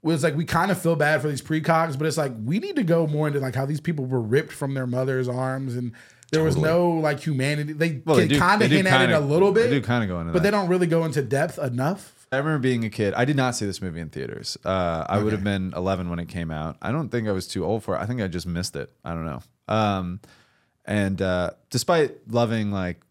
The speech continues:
Speaker 3: you know, I knew Steven Spielberg. Jurassic Park was one of my most, pla-, you know, I, I was aware of that, and I knew Tom Cruise. Um, but I remember my mom renting the V H S. Maybe she'd seen it. Uh, I think she had, and was like, "You should watch this." And the first,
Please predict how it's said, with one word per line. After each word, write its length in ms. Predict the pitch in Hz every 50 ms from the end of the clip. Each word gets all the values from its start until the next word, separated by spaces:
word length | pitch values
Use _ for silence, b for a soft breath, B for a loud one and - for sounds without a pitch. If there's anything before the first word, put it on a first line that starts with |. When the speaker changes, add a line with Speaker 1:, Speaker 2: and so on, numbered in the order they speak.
| _ _ _ _ -
Speaker 3:
you 80 | 165 180
know, 80 | 143
I 60 | 127
knew 120 | 151 175 147
Steven 240 | - - 120 104 104
Spielberg. 460 | - - 104 98 101 104 104 101 95
Jurassic 340 | - 98 95 92 - 87 -
Park 240 | - 87 85 85 -
was 120 | 85 76
one 100 | 87 85
of 60 | 82
my 100 | 80 80
most, 280 | 80 80 80 78 78 -
pla-, 100 | - -
you 140 | - 113 113
know, 80 | 92 73
I, 300 | 71 90 113 104 76 127
I 20 | 143
was 140 | 147 139
aware 320 | 127 123 117 113 110 107 104
of 80 | 101 90
that, 160 | 101 101 104
and 100 | - 104
I 60 | 104
knew 140 | 101 101 101
Tom 260 | 95 - 95 92 85
Cruise. 360 | 85 - 98 82 78 - - - -
Um, 580 | - 113 113 110 104 101 98 92 92 90 92 _ b b b b b b b b b b b b b b
but 220 | - 123 120 117 - -
I 80 | 110
remember 240 | 120 127 139 143 139
my 160 | 123 117 110
mom 320 | 110 110 123 135 139 139 131
renting 300 | 117 120 120 123 117 104
the 80 | 98
V 100 | 90 101
H 200 | 95 92 90 -
S. 220 | 107 92 82 - -
Maybe 180 | 107 110 104 101
she'd 260 | - - 101 98 92
seen 220 | - 110 110 110
it. 220 | 110 113 117 107 - _ _ -
Uh, 180 | - 98 92 73
I 60 | 90
think 140 | 101 110 104
she 100 | - 98
had, 220 | 87 85 80 76 - b b b b b b b b b
and 100 | - 104
was 100 | 101 92
like, 160 | 98 98 85
"You 80 | 107 151
should 260 | 147 131 127 110 -
watch 220 | 123 131 139 139 123
this." 180 | 107 87 82 -
And 180 | - 110 110
the 80 | 110 104
first, 560 | - - - 127 131 143 156 156 - - -